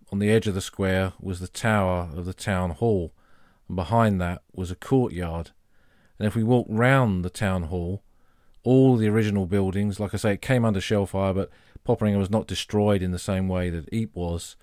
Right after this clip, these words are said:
We come to an archway entrance. As we go in, there's the entrance to some cells, now called the death cells,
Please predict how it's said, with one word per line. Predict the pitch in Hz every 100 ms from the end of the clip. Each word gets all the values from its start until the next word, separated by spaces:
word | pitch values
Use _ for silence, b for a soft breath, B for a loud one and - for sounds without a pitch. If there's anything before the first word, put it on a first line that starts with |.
| b b b b
We | 104
come | - 117 107 95
to | -
an | 101
archway | 107 110 - - 98 101
entrance. | 117 - 87 76
As | 92
we | 90
go | 90 117 107
in, | 101 87 95 b b b b
there's | 104 92
the | 107
entrance | 110 - 98 -
to | -
some | 90 95
cells, | - - 120 95 80 78
now | 107 101
called | - 92 90
the | 92
death | - 110 -
cells, | - 90 80 78 -